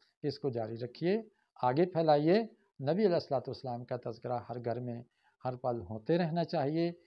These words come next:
इसके अंदर बड़ी रोशनी है। इस वीडियो को लाइक कीजिए, शेयर कीजिए, सब्सक्राइबर नहीं है तो सब्सक्रा-, सब्सक्राइबर बन जाइए और,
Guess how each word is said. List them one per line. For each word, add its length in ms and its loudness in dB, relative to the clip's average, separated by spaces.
इसके 220 -6
अंदर 180 -4
बड़ी 220 -4
रोशनी 420 -6
है। 220 -16
इस 160 -4
वीडियो 320 0
को 400 -6
लाइक 360 -2
कीजिए, 520 -2
शेयर 280 -4
कीजिए, 540 -4
सब्सक्राइबर 640 -2
नहीं 240 -4
है 200 -12
तो 80 -10
सब्सक्रा-, 520 -12
सब्सक्राइबर 640 -4
बन 180 -6
जाइए 360 -6
और, 520 4